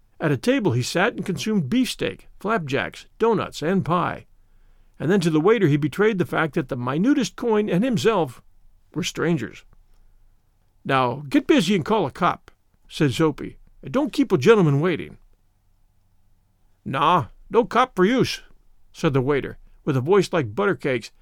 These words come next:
and an eye like the cherry in a Manhattan cocktail. "Hey, Con!" Neatly upon his left ear on the callous pavement, two waiters pitched Soapy. He arose, joint by joint, as a carpenter's rule opens,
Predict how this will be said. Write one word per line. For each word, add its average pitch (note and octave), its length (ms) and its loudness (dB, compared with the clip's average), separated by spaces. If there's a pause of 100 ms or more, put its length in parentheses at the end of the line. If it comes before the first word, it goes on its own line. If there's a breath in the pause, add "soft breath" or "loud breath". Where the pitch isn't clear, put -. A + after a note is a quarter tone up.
(120)
and D3 120 -4
an D3 100 -8
eye F#3+ 200 0
like G#3 180 -2
the D#3 100 -2
cherry G3 360 2
in F3+ 60 0
a D3 40 -2
Manhattan D3 440 -2
cocktail. C3 600 -4 (1200)
"Hey, G3+ 440 2 (260)
Con!" G3+ 380 0 (640)
Neatly A#3 340 2
upon A3 240 0
his D#3 120 4
left G3+ 360 0
ear G3+ 240 4
on C#3 100 -4
the C#3 80 -4
callous G3+ 360 -2
pavement, D#3 520 0
two B3+ 160 0
waiters F#3 340 4
pitched - 400 -6
Soapy. - 500 -4 (800)
He E3+ 160 4
arose, D3+ 560 2 (240)
joint A3 300 -2
by F#3+ 160 0
joint, C#3 380 0 (100)
as C3 140 -6
a B2 40 -10
carpenter's F3+ 560 0
rule G3 220 2
opens, D3+ 400 -2